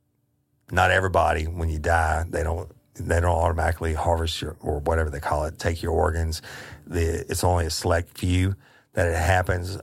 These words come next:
uh, circumstances, but I'm gonna be bringing you an episode next time, uh, that is gonna, I, I guarantee it'll make you cry.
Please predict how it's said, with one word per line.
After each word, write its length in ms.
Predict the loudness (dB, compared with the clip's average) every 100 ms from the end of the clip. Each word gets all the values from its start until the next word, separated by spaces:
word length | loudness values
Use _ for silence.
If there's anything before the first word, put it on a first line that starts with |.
| 0
uh, 340 | 2 2 -2 -8
circumstances, 920 | -6 0 0 0 -2 0 0 -2 -4 -4
but 400 | 0 0 0 -4 -14 _ _ _ -6 -2
I'm 180 | 0
gonna 160 | 2 2
be 100 | 0
bringing 300 | 0 2 2
you 80 | 0
an 80 | 0
episode 680 | 0 -2 0 2 0 -2 -8 -10
next 380 | -2 -2 -2 -4
time, 560 | -2 0 -2 -4 -8 -16 _ _ _ _ _
uh, 440 | 0 2 0 -4 -8 -18 _ _ -10
that 100 | -6
is 140 | -4
gonna, 500 | -2 -2 -2 -6 -8 -12 _ _ _ _ -6
I, 300 | -4 0 0
I 40 |
guarantee 480 | 0 -2 -2 -2 -2
it'll 120 | -2
make 240 | -2 -4 -6
you 60 |
cry. 420 | -4 0 0 -2